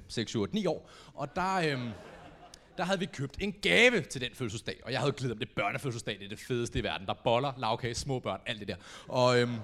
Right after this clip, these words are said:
vi har købt en gave, et spil med twister. Og vi kommer så kørende i med S-toget, og der, øh, der holder S-toget så ind på Nørrebro Station. Og der kan I godt se, uha, konflikt incoming.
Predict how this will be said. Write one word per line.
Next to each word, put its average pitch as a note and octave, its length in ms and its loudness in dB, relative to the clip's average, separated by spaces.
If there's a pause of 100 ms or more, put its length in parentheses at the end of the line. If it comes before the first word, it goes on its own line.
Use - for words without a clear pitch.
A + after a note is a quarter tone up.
(1500)
vi A3+ 60 4
har G#3+ 40 6
købt A3 180 6
en G3 80 2
gave, E3+ 340 6
et F#3+ 60 4
spil B2+ 240 -2
med F3+ 80 0
twister. A#3 320 2 (260)
Og F3+ 100 -2
vi A3+ 60 0
kommer G3+ 200 2
så G#3 80 -4
kørende G3+ 360 4
i D3 40 0
med D#3+ 200 0
S-toget, G#3 280 2 (180)
og - 200 -6
der, F#3+ 180 0
øh, D#3 200 2
der F#3 60 -2
holder E3+ 320 0
S-toget F3 240 0
så F3+ 80 -6
ind E3 160 -6
på F3+ 100 0
Nørrebro B2+ 480 0
Station. F#3 460 2 (200)
Og C#3+ 80 -8 (120)
der G3 100 0 (100)
kan F3+ 120 -4
I C#3+ 80 -6
godt C#3+ 200 -6
se, C3+ 220 -4
uha, C3+ 260 0 (380)
konflikt C#3 520 -4
incoming. G#2+ 460 -6